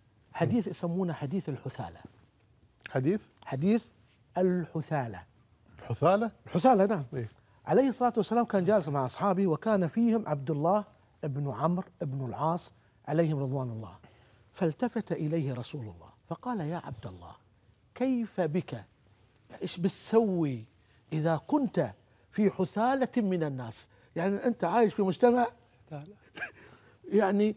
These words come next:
Speaker 1: قد مرجت عهودهم وأماناتهم هكذا، وشبك بين أصابعه، يعني أصبح عندهم قضية الحلال والحرام
Speaker 3: نعم.
Speaker 1: شيء سهل، يفعلون المنكر، يفعلون كذا، حثالة. والحثالة في لغة العرب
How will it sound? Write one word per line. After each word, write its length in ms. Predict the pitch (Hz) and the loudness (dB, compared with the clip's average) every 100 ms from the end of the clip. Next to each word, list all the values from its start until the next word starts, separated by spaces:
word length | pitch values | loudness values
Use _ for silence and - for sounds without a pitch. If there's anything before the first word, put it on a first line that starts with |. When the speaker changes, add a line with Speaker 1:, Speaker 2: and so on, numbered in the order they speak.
| - | 2
Speaker 1:
قد 220 | 208 180 175 | 4 4 6
مرجت 500 | 208 247 185 175 - | 6 8 6 4 0
عهودهم 800 | 175 165 247 262 190 185 190 175 | 0 4 4 4 4 2 2 2
وأماناتهم 1300 | 170 - 185 165 160 151 151 196 220 - 175 175 156 | 0 0 0 0 0 0 0 0 -2 -2 -2 0 0
هكذا، 800 | 135 143 135 - 123 110 98 95 - - _ _ _ _ _ - _ - | -2 -2 -2 -6 -10 -10 -12 -14 -20 -20 _ _ _ _ _ -20 _ 0
وشبك 580 | 147 147 214 220 214 185 | 2 4 4 4 4 4
بين 340 | 156 185 165 | 4 4 2
أصابعه، 840 | 160 156 - 143 131 95 113 101 - - - - | 0 -2 0 0 0 -4 -6 -10 -16 -20 -10 2
يعني 480 | 196 190 202 196 - _ _ | 4 6 4 4 0 _ _
أصبح 280 | - - 220 | -2 0 0
عندهم 400 | 196 214 208 226 | 0 0 2 2
قضية 340 | 196 190 220 - | 2 2 4 4
الحلال 600 | 175 - 165 170 170 160 | 0 -2 0 2 2 2
والحرام 380 | 170 165 165 196 | 0 0 0 0
Speaker 3:
نعم. 80 | 180 | 0
Speaker 1:
شيء 160 | 175 214 | 0 0
سهل، 440 | - 202 160 123 - - - - | 0 0 0 -2 -10 -18 -12 2
يفعلون 480 | 226 190 214 233 202 | 2 4 2 4 2
المنكر، 440 | 175 196 - 180 | 2 0 2 2
يفعلون 400 | 165 180 190 190 | 2 2 2 2
كذا، 300 | 180 208 180 - - | 4 2 2 -4 -2
حثالة. 360 | 220 214 196 151 | 0 2 2 4
والحثالة 480 | 180 226 - 285 226 | 2 0 0 2 2
في 100 | 226 | 4
لغة 200 | 240 220 | 4 4
العرب 300 | 202 240 269 | 6 6 6